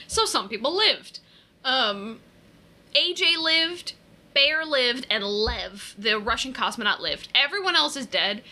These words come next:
Fucking Owen Wilson did not make it. Um,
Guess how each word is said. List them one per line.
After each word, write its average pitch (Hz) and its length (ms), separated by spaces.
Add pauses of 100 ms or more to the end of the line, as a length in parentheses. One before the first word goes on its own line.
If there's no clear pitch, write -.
(160)
Fucking - 300
Owen 320 260
Wilson 247 600 (560)
did 294 200
not 285 280
make 254 260
it. 180 300
Um, 214 480